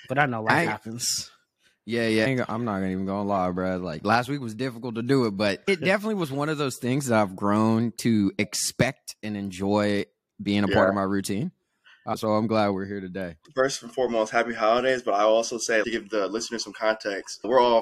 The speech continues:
Speaker 3: from very cold places. Ireland right now is in Chicago, the Windy City. Me and Detroit, so me and Dre are from Detroit, and, uh, yeah, no, Detroit was also very record-breaking cold. And, uh,
Speaker 2: <laughs>
Speaker 3: last week, last
Speaker 2: Cold
Speaker 3: week
Speaker 2: is
Speaker 3: was
Speaker 2: an understatement, <laughs> bro.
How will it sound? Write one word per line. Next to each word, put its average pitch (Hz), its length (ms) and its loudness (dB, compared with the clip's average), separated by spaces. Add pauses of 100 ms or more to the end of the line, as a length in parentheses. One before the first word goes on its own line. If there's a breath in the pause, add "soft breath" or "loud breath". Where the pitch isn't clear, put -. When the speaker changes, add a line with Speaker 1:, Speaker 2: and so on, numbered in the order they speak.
Speaker 3:
from 104 420 0
very 107 200 0
cold 104 260 -6
places. 110 500 -6
Ireland 127 280 2
right 120 160 2
now 110 400 4
is 120 180 -6
in 110 320 -6
Chicago, 110 800 0
the 104 80 -6
Windy 113 240 -2
City. 117 480 -4
Me 113 140 -2
and 113 80 -4
Detroit, 110 400 -2
so 123 120 -2
me 127 120 -4
and 120 80 -4
Dre 117 140 2
are 110 40 0
from 110 160 -8
Detroit, 107 520 0
and, 104 260 -2
uh, 104 80 2
yeah, 113 160 4
no, 104 160 0
Detroit 107 240 -6
was 98 100 -6
also 107 300 -2
very 104 420 -4 (200)
record-breaking 104 720 -8 (100)
cold. 107 400 -2 (400 soft breath)
And, 98 200 0
uh, 101 100 0
Speaker 2:
<laughs> - 20 0
Speaker 3:
last 117 320 2
week, 131 260 0
last 113 220 4
Speaker 2:
Cold - 180 4
Speaker 3:
week 127 120 4
Speaker 2:
is - 100 -2
Speaker 3:
was 104 80 0
Speaker 2:
an - 80 -4
understatement, 190 800 -6
<laughs> - 20 -12
bro. 180 80 -8